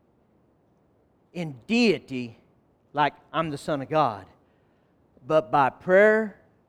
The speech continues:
and by the word of God is how he defeated the tempter. I have news for you. And he won. He never sinned. We can't say that, and never will we be able to say that. He won.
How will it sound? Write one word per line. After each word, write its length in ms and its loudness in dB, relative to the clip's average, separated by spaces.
and 140 -12
by 100 -6
the 120 -10
word 260 -6
of 80 -12
God 320 -12
is 140 -18
how 440 -6
he 160 -14
defeated 480 -16
the 60 -20
tempter. 440 -20
I 120 -6
have 260 -8
news 260 -8
for 100 -20
you. 260 -20
And 160 -16
he 220 -6
won. 400 -4
He 180 -10
never 320 -6
sinned. 480 -10
We 120 -2
can't 320 -8
say 180 -6
that, 160 0
and 100 -10
never 160 -8
will 240 -2
we 120 -2
be 140 -8
able 120 -10
to 100 -20
say 100 -10
that. 100 -10
He 240 -10
won. 640 -6